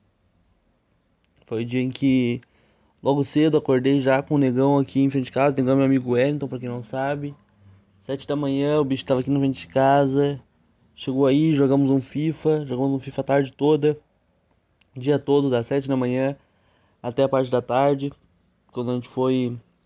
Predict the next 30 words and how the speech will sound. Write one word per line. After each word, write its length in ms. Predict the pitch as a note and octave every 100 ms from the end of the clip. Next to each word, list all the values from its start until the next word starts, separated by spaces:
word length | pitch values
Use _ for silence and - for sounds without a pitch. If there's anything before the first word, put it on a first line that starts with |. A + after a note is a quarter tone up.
| _ _ _ _ _ _ -
almoçar, 640 | C3 B2+ B2 A#2+ C3+ C#3 C#3
comemos 300 | C3 B2+ B2
um 100 | B2+
xizão. 800 | - A#2+ A#2 C3 C#3+ C#3+ C#3+ C#3+ - _ _ _ _ _ _ _ _ _
Aí, 480 | - A2+ B2+ C3+ B2
o 40 |
que 120 | B2
mais 240 | C3 C3 C3
aconteceu 460 | C3+ B2+ - C3
também? 260 | B2+ C3 B2
Ah, 240 | C#3+ C#3
na 160 | C3 B2+
parte 240 | B2+ C3+
da 100 | C#3
tarde, 240 | C3 C3+ C#3
logo 140 | C3+
depois 260 | C#3 C#3 C3+
voltar 300 | C3 B2+ C3+
do 80 | C3
almoço, 680 | B2+ C3+ D3+ D3+ - D#3 - _ _ _ _ _
ah, 180 | B2 B2+
chegou 240 | B2 C#3
a 60 | C#3+
câmera 240 | D3+ D3
no 60 | C#3+
meu 80 | C3+
P 80 | C3+
S 120 | -
quatro, 480 | - C3+ D3 D3 D#3
então 540 | C3+ C3+ C3+ C3+ B2+